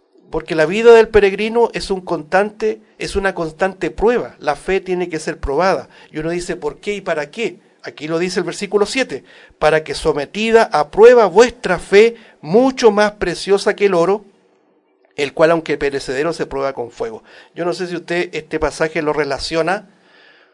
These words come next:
con una iglesia que la Biblia revela, que es el contraste de todo esto, porque no tenía lo básico en su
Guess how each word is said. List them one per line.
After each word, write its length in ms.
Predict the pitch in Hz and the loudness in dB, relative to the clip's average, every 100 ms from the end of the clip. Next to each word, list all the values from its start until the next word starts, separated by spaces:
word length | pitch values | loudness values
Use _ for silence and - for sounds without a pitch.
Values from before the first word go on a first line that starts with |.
| - | -14
con 180 | 147 165 | -10 -6
una 180 | 180 | -4
iglesia 640 | 196 196 190 143 175 190 208 _ - | -4 -2 -2 -2 -2 -2 -4 _ -12
que 100 | 151 | -8
la 80 | 139 | -6
Biblia 320 | 156 170 175 | -6 -2 -2
revela, 560 | 180 190 175 165 196 - _ _ _ _ _ | 0 2 2 0 -2 -6 _ _ _ _ _
que 80 | 175 | -10
es 140 | 160 | -4
el 100 | 190 | -4
contraste 600 | 180 165 151 208 233 233 196 | -2 -4 -2 2 2 0 -2
de 100 | 180 | 0
todo 240 | 175 190 | 0 0
esto, 400 | 240 - 123 110 _ | -2 0 -4 -4 _
porque 500 | 151 160 156 165 165 - | -6 -6 -6 -6 -6 -4
no 200 | 170 185 | -4 -2
tenía 420 | 175 185 196 185 | -2 2 2 4
lo 160 | 165 | 2
básico 720 | 147 226 - 180 180 170 180 180 | 2 0 -2 -8 -8 -6 -6 -6
en 240 | 165 180 | -4 -4
su 420 | 175 190 190 196 | -4 -4 -4 -4